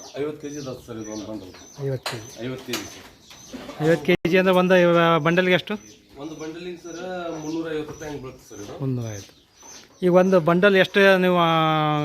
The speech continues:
Speaker 2: ಇದಕ್ಕೆ ಕೊಡ್ಬೋದು?
Speaker 1: ಸರ್ ಈಗ ಒಂದು ಬಂಡಲ್ ಒಂದು, ಒಂದು, ಒಂದು ಮರಿ ಸರ್ ಒಂದು ದಿವಸಿಗೆ ಎರಡು ಕೆ ಜಿ ಅಷ್ಟು ತಿಂತಾವೆ ಸರ್, ಎರಡರಿಂದ ಎರಡೂವರೆ ಕೆ ಜಿ ತನಕ ತಿಂತಾವೆ ಸರ್ ಒಂದೊಂದು ಮರಿ ಸರ್.
Speaker 2: ಹ್ಮ್.
Speaker 1: ಆ, ಹಂಗಾಗಿ ಕೇಸಿ ಒಂದು ದಿವಸಿಗೆ ಮೂವತ್ತ್ಮೂರು ಮರಿಗೆ ಸರ್ ಎಪ್ಪತ್ತೈದು ಕೆಜಿ ತಿನ್ಲಾಕತ್ತೇವೆ ಸರ್ ಈ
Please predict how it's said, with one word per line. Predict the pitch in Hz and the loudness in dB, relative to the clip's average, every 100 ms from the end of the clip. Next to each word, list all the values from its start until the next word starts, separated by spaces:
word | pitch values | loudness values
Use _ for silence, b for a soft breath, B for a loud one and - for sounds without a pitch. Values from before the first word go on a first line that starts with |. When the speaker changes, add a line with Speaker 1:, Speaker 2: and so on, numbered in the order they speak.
| 147 143 | -2 -2
Speaker 2:
ಇದಕ್ಕೆ | 143 156 151 160 | -4 -6 -4 -2
ಕೊಡ್ಬೋದು? | 147 143 143 175 | -2 -2 -4 -6
Speaker 1:
ಸರ್ | - - - - - - 165 165 | -14 -20 -20 -20 -20 -20 -14 -10
ಈಗ | 165 160 | -10 -10
ಒಂದು | 160 160 | -10 -10
ಬಂಡಲ್ | 143 156 175 175 | -8 -8 -8 -10
ಒಂದು, | 165 156 170 151 139 143 151 135 127 123 135 151 151 123 | -10 -8 -8 -8 -10 -10 -12 -16 -18 -16 -14 -12 -14 -12
ಒಂದು, | 143 143 143 143 | -12 -10 -8 -8
ಒಂದು | 143 143 | -6 -6
ಮರಿ | 156 175 180 | -6 -10 -10
ಸರ್ | 175 | -12
ಒಂದು | 170 165 147 | -10 -10 -10
ದಿವಸಿಗೆ | 151 170 156 170 156 | -10 -12 -10 -10 -10
ಎರಡು | 147 147 | -12 -12
ಕೆ | 147 | -12
ಜಿ | 147 | -12
ಅಷ್ಟು | 151 - 135 | -14 -14 -14
ತಿಂತಾವೆ | 131 120 | -12 -12
ಸರ್, | 113 98 | -14 -14
ಎರಡರಿಂದ | 110 123 131 139 123 | -12 -12 -10 -12 -12
ಎರಡೂವರೆ | 110 113 113 | -12 -14 -16
ಕೆ | 110 | -16
ಜಿ | 101 123 | -16 -16
ತನಕ | 139 | -16
ತಿಂತಾವೆ | - 123 117 95 | -14 -14 -14 -16
ಸರ್ | 101 | -16
ಒಂದೊಂದು | 98 104 101 | -16 -14 -12
ಮರಿ | 110 113 | -12 -14
ಸರ್. | 110 107 | -14 -20
Speaker 2:
ಹ್ಮ್. | - _ 147 131 | -20 _ -10 -10
Speaker 1:
ಆ, | 107 - _ - - 160 160 151 147 143 139 139 | -10 -16 _ -20 -20 -16 -14 -12 -12 -12 -10 -10
ಹಂಗಾಗಿ | 147 143 | -10 -10
ಕೇಸಿ | 147 143 180 160 | -12 -14 -14 -10
ಒಂದು | 151 | -10
ದಿವಸಿಗೆ | 139 147 160 147 | -8 -10 -8 -8
ಮೂವತ್ತ್ಮೂರು | 147 151 143 135 143 | -8 -10 -10 -8 -8
ಮರಿಗೆ | 139 - | -8 -10
ಸರ್ | 160 | -12
ಎಪ್ಪತ್ತೈದು | 170 135 139 139 - | -12 -10 -10 -10 -12
ಕೆಜಿ | 131 170 | -14 -12
ತಿನ್ಲಾಕತ್ತೇವೆ | 139 123 107 101 92 | -10 -10 -10 -14 -16
ಸರ್ | 104 | -14
ಈ | 92 | -16